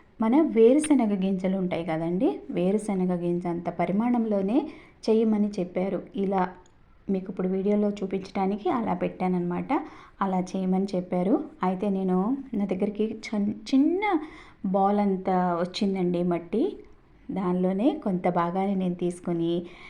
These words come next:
ఇలా శివయ్యను చేసుకున్నానండి. ఫస్ట్ చక్కగా ఒక చిన్న పానవట్టంలాగా చేసుకున్నాను. తర్వాత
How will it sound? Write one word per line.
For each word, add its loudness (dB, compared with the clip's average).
ఇలా 0
శివయ్యను 2
చేసుకున్నానండి. 0
ఫస్ట్ -6
చక్కగా -4
ఒక -4
చిన్న -2
పానవట్టంలాగా 0
చేసుకున్నాను. 0
తర్వాత 0